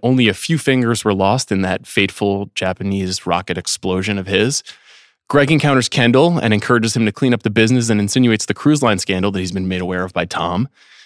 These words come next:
Kendall is seeking drugs, but acknowledges Greg's hustle. "Greg the motherfucking egg, you little Machiavellian fuck," he says. "I see you.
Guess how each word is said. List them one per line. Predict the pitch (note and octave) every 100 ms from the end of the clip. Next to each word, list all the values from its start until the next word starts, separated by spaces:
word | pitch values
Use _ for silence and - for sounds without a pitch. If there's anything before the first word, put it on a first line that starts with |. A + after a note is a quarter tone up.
| _
Kendall | - A#2+ B2 D3 D#3
is | G2
seeking | - A#2 B2 G#2+
drugs, | F#2+ G2 C3
but | B2 G#2
acknowledges | G2+ F#2+ F#2 F#2+
Greg's | F#2+ F#2+ F#2
hustle. | F2+ - A#2+ D3 _ _ _ -
"Greg | B2 G#2
the | G#2
motherfucking | G2+ G2 F2+ G2 F#2+ D#2+
egg, | G2 C3
you | G#2
little | G2+ F#2+ F#2+
Machiavellian | F#2+ F#2+ F#2+ F#2 F#2 F#2
fuck," | F#2 G#2+ A2
he | G#2+
says. | - G2+ G#2 G#2
"I | G2
see | F#2 - G2+
you. | F#2+ F#2+ F2+